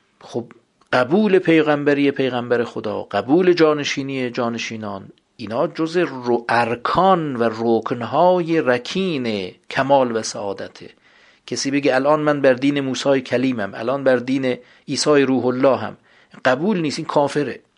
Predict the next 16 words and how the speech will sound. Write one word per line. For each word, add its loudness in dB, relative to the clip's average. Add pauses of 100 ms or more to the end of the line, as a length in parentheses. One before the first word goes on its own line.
(120)
باید 2
به 4
رسالت 2
حضرت -2
ختمی -8
مرتبت -4
ایمان -4
بیاره. -20 (500)
یا 4
بگه 2
بعد 4
از 0
پیامبر 2
رفتم 0
به 0
طریق 0